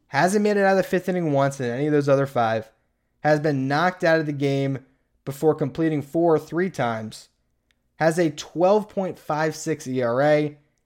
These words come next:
and has only gone fourteen and a third. So that is clearly showing the roller coaster of a season he's had. The great times, the bad times.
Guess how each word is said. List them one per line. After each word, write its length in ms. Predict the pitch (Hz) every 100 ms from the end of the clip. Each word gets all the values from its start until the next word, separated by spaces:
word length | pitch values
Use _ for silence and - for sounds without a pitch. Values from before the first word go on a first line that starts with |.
| -
and 80 | 131
has 120 | 139
only 220 | 151 165
gone 320 | 151 147 147
fourteen 720 | 143 - 151 151 151 - 151 139
and 160 | 131
a 40 | 120
third. 420 | - 113 98 - _ _ _ _ _ _ _ _ _ _
So 240 | - - 143
that 260 | 156 180
is 280 | 175 170 147
clearly 760 | - - - 170 202 208 185 180
showing 680 | - 170 156 151 131 127 - _ _ _ 117
the 340 | 135 143 139
roller 480 | 113 127 143 170 165
coaster 400 | 165 156 151 147
of 80 | 131
a 40 |
season 420 | - 139 135 135
he's 220 | 127 113
had. 460 | - 135 143 139 143 _ _ _ _ _ _ _ _
The 80 | 117
great 280 | 160 175 151
times, 320 | 175 160 139
the 60 |
bad 320 | 120 139 139 143
times. 540 | 139 135 135 127